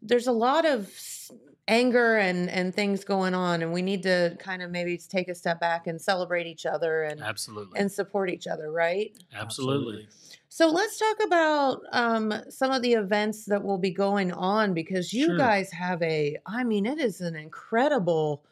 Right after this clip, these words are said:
Speaker 1: schedule of, of things.
Speaker 3: Right. So, um, I think Thursday we, uh,
Speaker 1: And that's this coming Thursday.
Speaker 3: That's this coming
Speaker 1: Okay.
Speaker 3: Thursday, right?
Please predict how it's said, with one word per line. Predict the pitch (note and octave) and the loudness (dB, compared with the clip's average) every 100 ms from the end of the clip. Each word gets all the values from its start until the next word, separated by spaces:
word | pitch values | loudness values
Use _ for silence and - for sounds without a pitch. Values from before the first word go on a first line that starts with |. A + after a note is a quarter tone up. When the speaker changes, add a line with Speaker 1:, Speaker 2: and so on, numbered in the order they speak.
| _ _ - | _ _ -16
Speaker 1:
schedule | - G#3 A#3+ A#3 F#3+ E3 D3+ | 0 2 2 2 2 4 2
of, | - - | 0 -6
of | - E3 - | -6 -6 -4
things. | D3+ C#3 D#3+ - - | -4 -6 -8 -16 -14
Speaker 3:
Right. | A#2 G#2+ G#2 G#2+ _ - | -8 -8 -8 -12 _ -16
So, | - B2 A2+ - - - - - _ _ | -4 -2 -2 -6 -20 -16 -16 -18 _ _
um, | C3+ B2 B2 C3 | 6 8 6 4
I | D3+ | 4
think | D#3 D3+ - - - G#3 - D#3 | 6 4 0 -14 -20 -18 2 4
Thursday | E3 D3 B2+ B2+ B2 B2 A#2 - - | 6 6 4 4 6 4 2 -6 -8
we, | A#2 A#2 A#2+ A#2+ G#2+ | 0 2 4 2 2
uh, | G#2+ G#2+ - | 0 -2 0
Speaker 1:
And | A3+ | 2
that's | A#3+ A#3 | 2 2
this | A#3 A#3 | -2 0
coming | A#3+ A3 F#3 E3+ | 0 2 2 0
Thursday. | E3 D3+ C3+ | -2 -2 4
Speaker 3:
That's | B2 A#2+ | 4 6
this | B2+ A#2+ | 0 2
coming | C#3+ C3+ C3 | 4 6 6
Speaker 1:
Okay. | - | 4
Speaker 3:
Thursday, | B2 A2 A2+ | 2 0 -2
right? | A2 A#2+ A#2 | 2 2 0